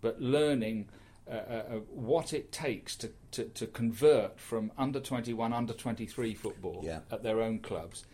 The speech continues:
Speaker 1: into a player who can produce and be effective on a regular week in, week out basis in the conference.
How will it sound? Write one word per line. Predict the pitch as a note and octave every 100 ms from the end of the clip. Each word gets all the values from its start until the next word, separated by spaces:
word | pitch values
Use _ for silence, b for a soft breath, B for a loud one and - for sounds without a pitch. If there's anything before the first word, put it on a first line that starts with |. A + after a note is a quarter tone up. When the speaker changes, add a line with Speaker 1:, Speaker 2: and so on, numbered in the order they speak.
| B B B
Speaker 1:
into | C3 B2+ C3+
a | B2
player | - D3 A#2+ G#2
who | G#2 A2+
can | G#2+ G#2
produce | A2+ A2+ B2+ B2 -
and | A#2 G#2
be | A2+
effective | G#2 B2 G#2+ - G#2
on | G#2
a | G#2
regular | A2 A2+ G#2+ G2+
week | G#2 A2 G#2+
in, | A2 G#2+
week | G#2 G#2
out | G2 -
basis | G2+ F#2+ F#2
in | G2
the | F#2+
conference. | G#2 F#2+ E2+ D#2+ -